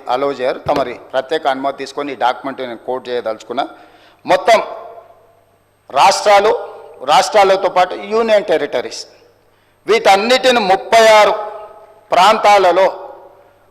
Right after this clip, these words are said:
రైతులకు సంబంధించిన ఆత్మహత్యల మీద రెండు వేల పంతొమ్మిదిలో నేను ప్రశ్న అడిగితే కేంద్ర ప్రభుత్వం ఇచ్చిన జవాబు, రెండు వేల పద్నాలుగు, రెండు వేల పదిహేను, రెండు వేల పదహారు, ఈ మూడు సంవత్సరాలే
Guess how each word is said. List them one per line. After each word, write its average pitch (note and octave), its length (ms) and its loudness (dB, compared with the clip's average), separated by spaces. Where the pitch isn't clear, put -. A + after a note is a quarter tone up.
రైతులకు G#3+ 680 2
సంబంధించిన F#3+ 640 0
ఆత్మహత్యల F3+ 720 2
మీద E3+ 180 -2
రెండు D#3+ 300 -2
వేల F3 200 0
పంతొమ్మిదిలో D#3+ 720 -4
నేను C#3 240 -6
ప్రశ్న C3 380 -6
అడిగితే D3 300 -4
కేంద్ర F#3+ 400 -4
ప్రభుత్వం E3 440 -4
ఇచ్చిన C#3 280 -12
జవాబు, D3+ 640 0
రెండు F3 260 0
వేల A3+ 200 4
పద్నాలుగు, F#3+ 600 2
రెండు F3 240 0
వేల F#3 200 2
పదిహేను, E3+ 540 -2
రెండు E3 220 -2
వేల D#3 180 0
పదహారు, C#3 420 0
ఈ D3+ 120 -8
మూడు A3+ 360 0
సంవత్సరాలే E3+ 760 0